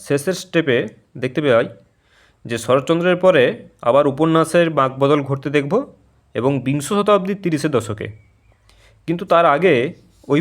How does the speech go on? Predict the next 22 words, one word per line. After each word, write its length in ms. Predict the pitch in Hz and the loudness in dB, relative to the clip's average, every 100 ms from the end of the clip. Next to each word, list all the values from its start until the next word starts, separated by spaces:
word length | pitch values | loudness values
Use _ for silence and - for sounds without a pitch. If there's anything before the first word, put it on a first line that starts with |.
| 156 | 2
পর্বের 280 | 151 151 165 | 2 2 -2
দুজন 220 | 131 151 175 | -2 -2 -4
শ্রেষ্ঠ 260 | - 170 | -6 -6
উপন্যাসিক 480 | 180 180 170 165 254 - _ _ _ - | -4 0 -2 -2 -6 -10 _ _ _ -6
রবীন্দ্রনাথ 600 | 110 120 139 147 208 - - _ _ - | -4 -2 -2 0 0 -2 -14 _ _ -6
আর 100 | 180 | -2
শরৎচন্দ্র, 460 | 117 104 101 101 107 107 _ _ - - _ | -2 -4 -6 -10 -12 -16 _ _ -20 -20 _
এই 120 | 135 131 | -4 -2
দুজন 240 | 131 165 175 | 0 0 2
নায়ককে 320 | 143 123 127 165 | 0 0 0 0
আমরা 180 | 139 170 | 2 0
পেয়েছি। 340 | 117 104 - - _ _ _ _ _ _ _ _ _ _ _ _ _ _ _ - | -2 -4 -8 -20 _ _ _ _ _ _ _ _ _ _ _ _ _ _ _ -2
তারপরে 480 | 135 139 120 143 160 120 - - _ _ _ _ _ _ _ | -2 0 2 4 4 2 -6 -16 _ _ _ _ _ _ _
যাকে 240 | 127 123 135 | -6 -4 0
পাবো 260 | 131 123 113 - - | 0 2 -2 -4 -8
অমিত 240 | 120 135 131 | -4 -4 0
রায়, 160 | 110 113 - _ _ _ _ _ | -2 -2 -8 _ _ _ _ _
তার 160 | 120 135 - | -2 -2 -2
শেষের 260 | 120 151 | -4 -2
কবিতা 380 | 151 147 143 165 - - _ - | 0 -2 0 0 0 -8 _ -10
ও 60 | 107 | -8
শ্রীকান্ত, 440 | - 120 160 147 | -6 -2 -2 0